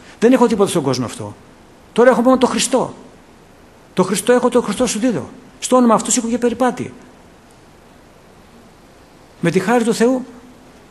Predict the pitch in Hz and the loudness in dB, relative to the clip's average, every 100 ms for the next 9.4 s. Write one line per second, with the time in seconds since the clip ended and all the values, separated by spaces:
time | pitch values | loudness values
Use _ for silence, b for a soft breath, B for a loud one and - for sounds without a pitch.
0 | - - - - - - 160 - 269 240 | -20 -20 -20 -20 -20 -8 -2 0 4 4
1 | 185 139 127 127 113 110 107 101 107 - | 4 4 0 -4 -6 -8 -8 -10 -12 -16
2 | - - - - - - - - - - | -18 -20 -20 -20 -20 -20 -20 -20 -20 -8
3 | 156 165 156 160 151 214 214 208 175 226 | -2 0 0 0 -2 0 0 0 0 0
4 | 208 196 220 220 220 240 - - - - | 0 0 0 -2 -2 -6 -6 -14 -20 -20
5 | - - - - - - - - - - | -20 -20 -20 -20 -20 -20 -20 -20 -20 -20
6 | - - - - - - - 151 170 208 | -20 -20 -20 -20 -20 -20 -8 -4 -2 0
7 | 226 220 202 233 254 - 185 160 147 123 | 2 2 2 4 2 2 0 0 -2 -2
8 | 131 127 123 117 107 - 135 143 156 156 | 0 0 -2 -4 -6 -8 -8 -6 -6 -6
9 | 135 147 214 | -8 -6 -8